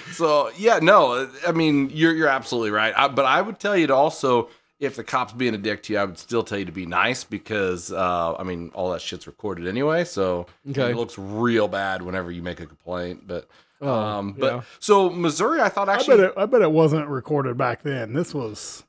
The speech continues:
Speaker 1: Well, the other thing, too, is that when you bu-, had that, I bet Illinois still was no side window tint.
Speaker 2: Oh, absolutely. I was
Speaker 1: Yeah.
Speaker 2: one million percent
Speaker 1: Yeah, but,
Speaker 2: illegal.
Speaker 1: but, but he has no
Speaker 2: <laughs> He had
Speaker 1: fucking
Speaker 2: no
Speaker 1: clue.
Speaker 2: idea.
Speaker 1: But I'm pretty sure Missouri has allowed side window tint for a minute.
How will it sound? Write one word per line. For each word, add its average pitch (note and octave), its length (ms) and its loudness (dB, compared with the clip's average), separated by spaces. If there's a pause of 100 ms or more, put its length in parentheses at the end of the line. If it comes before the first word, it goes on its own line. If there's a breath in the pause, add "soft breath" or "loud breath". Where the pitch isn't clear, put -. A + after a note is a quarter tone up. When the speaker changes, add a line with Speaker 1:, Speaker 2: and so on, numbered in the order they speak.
Speaker 1:
Well, D3 300 2
the D#3+ 160 -2
other B3 180 2
thing, D#3 240 -2
too, A#3 300 -2
is B2 200 2
that A2 160 -6
when A#2+ 120 -4
you E3 120 -6
bu-, F#3+ 120 -6
had C#3 320 -4
that, C#3 240 -2
I C3+ 100 -2
bet C3 280 -2
Illinois A2+ 400 -4
still A#2+ 320 -4
was F2+ 560 -8
no G2+ 300 0
side G#2+ 400 -2
window F2+ 280 -8
tint. - 260 -6
Speaker 2:
Oh, F#3 160 10
absolutely. D3+ 720 6
I C#3 240 6
was C#3+ 140 4
Speaker 1:
Yeah. C#3 60 -2 (120)
Speaker 2:
one F3+ 240 8
million F3 400 8
percent F3 480 6
Speaker 1:
Yeah, E3+ 80 10
but, F3+ 80 10
Speaker 2:
illegal. D3+ 280 6 (100)
Speaker 1:
but, E3 140 2
but F#3+ 120 0
he G#3+ 60 4
has E3 260 4
no A2+ 160 -2
Speaker 2:
<laughs> - 0 -
He E3+ 300 2
had F3 180 10
Speaker 1:
fucking F3 60 4
Speaker 2:
no D3 140 6
Speaker 1:
clue. C#3 100 6
Speaker 2:
idea. C3 480 4
Speaker 1:
But - 80 2
I'm E4+ 160 -2
pretty F#4 180 -2
sure B3+ 220 2
Missouri F3 560 4
has B2 120 2
allowed G#2+ 600 0
side B2+ 340 0
window A#2+ 280 2
tint A#2+ 360 -4
for F#2 400 -4
a F#2+ 80 -8
minute. A2 540 2